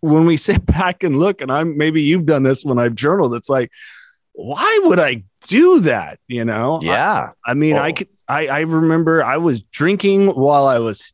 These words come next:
Speaker 1: driving to my grandma, one of my grandmother's services. And this is a
Speaker 2: Mm.
Speaker 1: four-hour drive. And it's like,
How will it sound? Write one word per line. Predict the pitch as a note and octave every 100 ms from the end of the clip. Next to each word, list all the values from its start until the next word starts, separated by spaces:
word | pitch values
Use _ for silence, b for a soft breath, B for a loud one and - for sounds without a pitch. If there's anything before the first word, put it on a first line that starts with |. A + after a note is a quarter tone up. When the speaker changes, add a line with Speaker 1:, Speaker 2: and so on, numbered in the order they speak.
| A#2
Speaker 1:
driving | G#2+ C#3 G#3+ E3 C#3+ C3
to | -
my | B2+ A#2+ A2
grandma, | G#2+ - C3+ D3+ C3 B2
one | C#3 C#3+
of |
my | C3+
grandmother's | A#2 C3+ C3+ B2 A2+ G#2+ G#2+
services. | B2 A2+ G#2 - F#2+
And | A2+
this | E3 E3+
is | C3+
a | A#2
Speaker 2:
Mm. | A2
Speaker 1:
four-hour | C#3 C#3+ C3+ C#3 C3+
drive. | A2+ B2 D3 C3
And | B2
it's | B2 -
like, | C3+